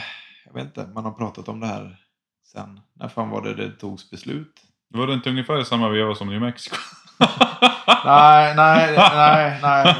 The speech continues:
Speaker 1: Fan, du lyckas ändå så alltid hitta ett sätt i New Mexico.
Speaker 2: Det blir min grej nu, det är så
Speaker 1: Ja.
Speaker 2: jävla kul.
Speaker 1: Nej, men vad är, när är det som vi började med det här? Är det förra året?
Speaker 2: Förra året var väl kvalen klara.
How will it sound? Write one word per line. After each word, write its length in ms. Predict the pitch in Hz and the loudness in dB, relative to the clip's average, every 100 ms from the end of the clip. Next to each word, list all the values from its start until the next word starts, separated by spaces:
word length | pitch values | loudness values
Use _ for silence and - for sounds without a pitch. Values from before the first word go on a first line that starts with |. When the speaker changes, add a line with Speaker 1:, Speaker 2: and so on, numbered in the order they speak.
| 131 | -2
Speaker 1:
Fan, 480 | 185 143 123 123 131 | 0 0 0 -6 -6
du 80 | 139 | -6
lyckas 380 | 151 - 147 | -6 -6 -6
ändå 180 | 202 156 | -4 -4
så 80 | 131 | -2
alltid 400 | 131 113 107 110 | -2 -2 -6 -8
hitta 340 | 131 - 117 | -12 -16 -12
ett 120 | 110 - | -12 -12
sätt 340 | 151 - - | -16 -16 -14
i 100 | 123 | -12
New 220 | 120 113 | -12 -12
Mexico. 420 | 113 110 - - - _ _ - _ _ | -10 -10 -12 -20 -20 _ _ -20 _ _
Speaker 2:
Det 120 | 110 | -4
blir 140 | 110 107 | -2 -2
min 220 | 104 104 | -2 -2
grej 300 | 120 113 101 | 2 2 2
nu, 220 | 95 92 | -2 -6
det 80 | 98 | -6
är 60 | 95 | -4
så 80 | |
Speaker 1:
Ja. 180 | - 101 | 0 0
Speaker 2:
jävla 180 | - 107 | 0 -2
kul. 440 | - 107 107 117 - - _ _ _ _ _ _ - 170 | -2 -2 0 -4 -6 -14 _ _ _ _ _ _ -10 -4
Speaker 1:
Nej, 120 | 175 175 | 0 2
men 100 | 170 | 4
vad 120 | 165 | 2
är, 160 | 156 | 2
när 160 | 160 156 | 0 0
är 140 | 151 | 0
det 500 | 147 151 151 143 135 131 | 0 0 0 -2 -8 -10
som 160 | 147 | -6
vi 80 | 139 | -6
började 580 | 135 135 127 143 180 165 | -4 -2 -2 -2 -4 -4
med 120 | 156 | -4
det 40 | 139 | -2
här? 380 | 165 127 - - - 127 _ _ _ - | -2 -2 -4 -18 -20 _ _ _ _ -8
Är 180 | 131 131 | -6 -4
det 300 | 139 131 - | -6 -6 -8
förra 460 | 160 131 123 160 | -6 -6 -6 -6
året? 360 | 175 139 123 117 | -6 -4 -4 -2
Speaker 2:
Förra 240 | 117 120 | 0 2
året 300 | 123 120 107 | 4 4 2
var 140 | 104 101 | 2 0
väl 100 | 101 | -2
kvalen 480 | - 110 101 92 90 | -4 -4 -4 -6 -10
klara. 460 | 95 95 95 98 | -10 -10 -10 -12